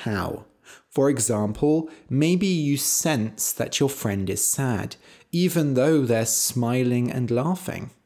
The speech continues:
You know them really well, so you can sense a very small change in their feelings.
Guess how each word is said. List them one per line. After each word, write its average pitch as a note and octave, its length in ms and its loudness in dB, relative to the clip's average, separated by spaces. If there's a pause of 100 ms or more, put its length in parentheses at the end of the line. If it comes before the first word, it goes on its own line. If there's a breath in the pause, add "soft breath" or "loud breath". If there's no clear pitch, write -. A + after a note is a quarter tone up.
(420 loud breath)
You E3+ 200 4
know F#3+ 200 6
them E3+ 380 2
really E3+ 480 4
well, C#3+ 460 2 (140)
so - 180 0
you F3 240 4
can F3 240 2
sense - 500 0
a D#3 60 2
very F3+ 320 2
small D#3+ 580 2
change A2 580 0
in G2 120 -2
their F#2 140 -2
feelings. G2 680 -4